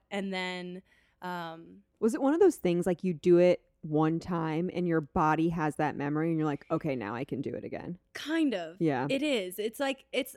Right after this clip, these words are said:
Speaker 1: and, and I tell that to my kids too. Like, "Okay, yes, that's the feeling you're going for every time." But
Speaker 2: Mm-hmm.
Speaker 1: there's so many other things that are going on in life
Speaker 2: Right.
Speaker 1: and so much fear that you just had to get over. So to come through that is not always quick and easy.
Speaker 2: Yeah.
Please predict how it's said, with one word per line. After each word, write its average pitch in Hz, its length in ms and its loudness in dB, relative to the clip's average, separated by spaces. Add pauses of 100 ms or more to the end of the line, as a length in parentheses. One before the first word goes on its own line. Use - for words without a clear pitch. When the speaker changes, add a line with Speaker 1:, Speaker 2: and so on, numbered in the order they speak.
(120)
Speaker 1:
and, 269 300 -2
and 254 160 -4
I 269 60 -2
tell 269 220 -2
that 277 200 0
to - 80 -6
my 247 140 -2
kids 202 420 -6
too. 190 280 -4
Like, 165 260 -12
"Okay, 202 400 -2
yes, 196 460 -6
that's 190 260 -8
the 220 80 -10
feeling 202 380 -6
you're 196 80 -4
going 175 320 -8
for 131 280 -10
every 180 300 -8
time." 139 440 -14 (160)
But 214 320 4
Speaker 2:
Mm-hmm. 196 200 -6 (420)
Speaker 1:
there's 285 220 -2
so 262 160 0
many 214 240 -2
other 220 240 -2
things 190 440 -6
that 185 120 -4
are 185 60 -6
going 185 260 -8
on 180 140 -10
in 180 160 -10
life 208 480 -2
Speaker 2:
Right. 202 180 4
Speaker 1:
and - 80 4
so 262 180 4
much 226 360 2
fear 254 240 2
that 208 160 -2
you 226 120 -4
just 226 180 -4
had 214 260 -2
to 220 100 -4
get 185 200 -4
over. 196 500 0
So 247 300 0
to 226 140 -2
come 254 340 0
through 233 280 -4
that 185 320 -2
is 214 140 -2
not 220 240 0
always 214 320 0
quick - 280 -4
and 196 120 -8
easy. 190 460 -10
Speaker 2:
Yeah. 151 240 0